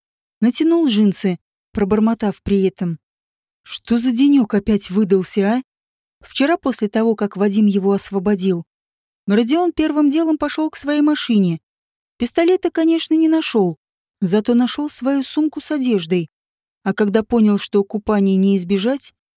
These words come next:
надел в кустах плавки, оставив там обувь, джинсы и футболку. Это было в полдень,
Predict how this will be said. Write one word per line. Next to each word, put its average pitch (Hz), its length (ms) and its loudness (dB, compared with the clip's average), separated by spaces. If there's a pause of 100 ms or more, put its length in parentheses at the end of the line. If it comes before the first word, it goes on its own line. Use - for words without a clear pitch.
(300)
надел 277 320 2
в - 80 -6
кустах 339 420 -4
плавки, 196 540 -2 (640)
оставив 226 460 -2
там 220 320 -2
обувь, 208 400 -2
джинсы 233 540 0 (260)
и 320 60 -6
футболку. 202 640 0 (580)
Это 302 160 -2
было 320 220 2
в - 100 -14
полдень, 180 500 0